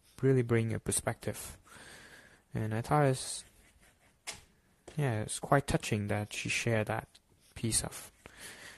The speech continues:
writing to me. Yeah, I was able to, uh, translate it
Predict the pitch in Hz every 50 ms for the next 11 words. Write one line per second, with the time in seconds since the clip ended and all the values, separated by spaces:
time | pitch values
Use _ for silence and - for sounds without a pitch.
0 | - - - - - - - _ _ _ _ _ _ _ _ _ _ _ _ _
1 | _ _ _ _ - - - 123 123 135 131 104 92 95 - - - - - -
2 | - - 110 104 98 95 101 - - - - - - - - - - - - -
3 | - 104 104 110 113 117 117 117 117 120 117 120 113 110 - - - 110 107 104
4 | 104 101 95 101 - - - - - 117 117 113 - - 110 104 101 98 -